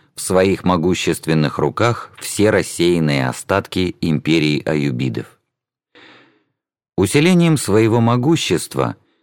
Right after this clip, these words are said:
Малик Адил был обязан не только раздорами между неверными, но также и духу несогласия и уныния, господствовавшему между христианами.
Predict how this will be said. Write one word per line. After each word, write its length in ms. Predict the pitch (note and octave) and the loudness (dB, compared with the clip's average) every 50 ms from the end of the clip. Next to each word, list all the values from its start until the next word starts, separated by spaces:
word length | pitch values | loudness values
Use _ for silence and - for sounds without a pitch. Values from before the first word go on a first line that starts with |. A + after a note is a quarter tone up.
| _ _ _ _ - | _ _ _ _ -2
Малик 400 | F#2 G2+ A2+ B2 C#3+ E3 A#2+ - | 0 2 2 2 2 0 0 2
Адил 320 | A2+ G#2+ G2+ C#3 F3+ E3+ C#3+ | 0 2 2 2 2 2 2
был 240 | A2 A2+ B2 B2 | 2 2 4 4
обязан 500 | A#2 A2 A2 C3+ D3+ C3+ A2+ C3 B2+ A#2 | 2 2 2 2 0 2 2 2 2 4
не 140 | A2+ A2+ A2+ | 4 2 2
только 340 | A2+ - D#3+ D#3+ - - A2+ | 2 0 0 0 0 0 2
раздорами 640 | G#2 G#2 F#2+ D#2+ D#2+ E2 F#2 E2+ C#2+ D2 C#2+ C#2+ C#2+ | 2 2 0 0 0 0 2 2 2 2 2 0 0
между 360 | D2+ D#2+ D2+ C#2+ C2 F2 F2 | 0 0 0 -2 -2 -2 0
неверными, 680 | F2+ F#2+ A2 A#2 D#3+ D#3+ C#3+ D3 C#3 C3+ C3+ B2+ G#2 - _ _ _ _ _ _ _ _ - | 0 0 2 2 2 2 2 2 2 2 2 0 -2 -4 _ _ _ _ _ _ _ _ -2
но 140 | - B2 C3+ | 0 0 2
также 420 | - D3+ D3+ B2+ A2 A2+ C3 C3 | 2 2 0 0 2 2 2 2
и 220 | A2+ - - G#2+ G#2+ | 0 0 0 0 0
духу 380 | G2 F2 C3 C3+ A#2+ - A#2 | 0 0 0 0 0 0 2
несогласия 960 | G#2+ G#2 G2+ F#2+ - - F#2+ E2+ D2+ E2+ F2+ G#2+ A#2 A2+ - - - G2 F2+ E2+ | 2 2 2 0 0 0 -2 0 0 0 0 2 0 0 -2 -2 0 0 0 0
и 180 | - - F2 | 0 -2 -2
уныния, 680 | E2+ D#2+ E2 F#2 G#2 B2+ C#3 C3 B2+ B2 A#2 A2+ G#2 - _ _ _ _ _ _ - | 0 0 0 2 2 2 2 2 2 2 2 0 -2 -4 _ _ _ _ _ _ -4
господствовавшему 1300 | D#2 G2+ G#2 G2 - - - - B2 B2 - - - - G#2 G#2 G2 G2+ F#2+ - - - F#2+ F#2 F#2 | 0 0 0 0 0 -4 -2 0 0 0 0 -4 -4 -2 0 2 2 0 0 -2 -2 0 2 2 2
между 340 | F2+ F2 E2+ E2 D2 D#2 E2+ | 2 2 0 0 0 -2 -2
христианами. 840 | - - E2 D#2+ - - - E2 D2 C2+ B1 A#1+ A#1 A1+ A1+ - | -2 0 -2 -2 -4 -4 -2 -2 0 0 -2 -2 -4 -6 -8 -12